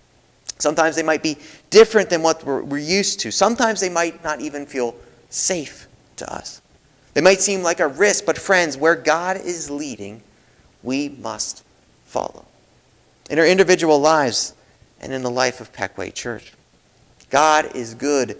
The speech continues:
and God is leading us. We must trust him and we must follow him. And as we think about this, I think of a moment in the Chronicles of Narnia where Susan is ready to meet Aslan.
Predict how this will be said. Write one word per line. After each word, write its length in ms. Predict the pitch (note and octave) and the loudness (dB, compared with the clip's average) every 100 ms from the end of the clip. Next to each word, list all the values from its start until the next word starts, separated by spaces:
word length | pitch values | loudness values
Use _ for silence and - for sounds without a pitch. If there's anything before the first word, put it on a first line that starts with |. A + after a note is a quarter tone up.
| - - _ - | -18 -20 _ -16
and 140 | A2+ | -10
God 360 | A2 C3+ B2+ A#2+ | -2 0 0 -2
is 200 | - G#2+ | -8 -10
leading 360 | A#2 B2+ A#2 | -10 -10 -10
us. 160 | - - | -12 -8
We 100 | C3+ | -6
must 300 | C#3 C3+ - | -6 -6 -8
trust 420 | - D3+ - - | -8 -8 -10 -12
him 160 | - - _ _ _ _ _ | -16 -20 _ _ _ _ _
and 100 | - | -14
we 80 | A#2 | -12
must 240 | A2+ G#2 | -10 -12
follow 320 | - B2+ B2 G2+ | -6 -6 -6 -12
him. 160 | - - _ _ _ _ _ _ _ _ _ _ _ _ - | -18 -20 _ _ _ _ _ _ _ _ _ _ _ _ -4
And 80 | |
as 120 | D#3 D3+ | -2 -2
we 80 | |
think 160 | D3 D#3+ | -4 -4
about 240 | D3 C3 | 0 0
this, 160 | B2+ A#2 | -2 -4
I 60 | C3+ | -4
think 200 | F#3 F3+ | -4 -4
of 120 | C3+ | 0
a 180 | B2 - - - - | -2 -4 -20 -20 -6
moment 460 | D#3 E3+ F#3 F3+ D3 | 2 6 6 4 0
in 80 | |
the 80 | C#3 | -2
Chronicles 540 | C3+ E3+ E3 E3 D3 C3+ | -2 0 0 0 -4 -4
of 60 | |
Narnia 360 | C3 C#3 D3 B2+ | 0 0 0 0
where 180 | B2 B2 - - | 0 -2 -8 -16
Susan 520 | - - G#3 G#3+ F#3 F3 | -6 0 2 2 2 0
is 160 | D3 | 2
ready 220 | D3 F3 | 4 4
to 100 | - | 2
meet 300 | D3 D3+ F#3 - | -2 -2 -4 -2
Aslan. 540 | C#3+ D3 - G#2 - | -2 0 -2 -6 -10